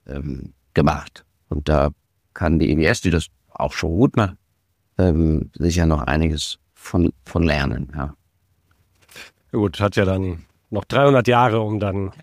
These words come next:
Speaker 2: aufzuholen, ja.
Speaker 1: Genau, genau.
Speaker 2: Mhm. Die, ähm, welche Rolle spielen denn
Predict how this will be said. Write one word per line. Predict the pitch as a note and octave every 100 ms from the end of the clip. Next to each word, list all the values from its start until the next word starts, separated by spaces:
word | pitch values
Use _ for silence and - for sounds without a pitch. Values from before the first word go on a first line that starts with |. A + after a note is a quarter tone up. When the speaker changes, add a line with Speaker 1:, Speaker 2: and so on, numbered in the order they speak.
| - -
Speaker 2:
aufzuholen, | C3 - C#3 G#2 G2+ G2
ja. | G2+ G#2+ A#2+ _ _ - - _
Speaker 1:
Genau, | - F2+ E2+ D#2 - _
genau. | F2+ D2+ D#2 D#2+ _ _ A2
Speaker 2:
Mhm. | G2+ G#2 B2+ D#3 _ _ _ _ _
Die, | G#2 F#2+ G#2 G#2+ G#2 - _ -
ähm, | A2 G#2 G2
welche | A#2 C3+ D3+ C3+
Rolle | G#2+ D3 D3+
spielen | - D#3 F#3 C#3+
denn | G2+ G2+